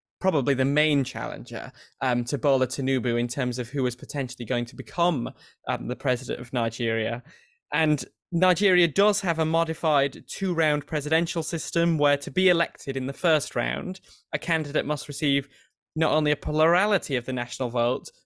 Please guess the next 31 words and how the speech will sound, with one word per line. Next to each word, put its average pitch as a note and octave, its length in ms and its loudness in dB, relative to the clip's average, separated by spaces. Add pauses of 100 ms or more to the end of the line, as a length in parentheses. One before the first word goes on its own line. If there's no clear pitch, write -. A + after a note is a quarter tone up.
but, D3+ 180 2
as C#3+ 160 -2
I C#3 40 -2
said, C3 340 2
over C3+ 220 0
twenty-five D#3 800 -2
percent - 260 -6
of - 60 -10
the C3+ 60 -6
vote B2 400 0 (240)
in D3 120 0
at - 80 -2
least C#3+ 280 -2
two-thirds C3+ 840 2 (220)
of C3+ 160 -2
the C3+ 100 -2
state C3+ 420 0
and B2+ 140 0
the B2 60 -4
federal C3 440 -2
capital B2 460 -8
territory. - 640 -2 (400)
And D#3 120 2
Nigeria D#3+ 420 2
has D3 160 -2
never F3+ 320 0
gone A#2 220 -4
to B2+ 100 -10
a A#2 60 -6
second A#2+ 360 -6
round, A#2+ 520 -2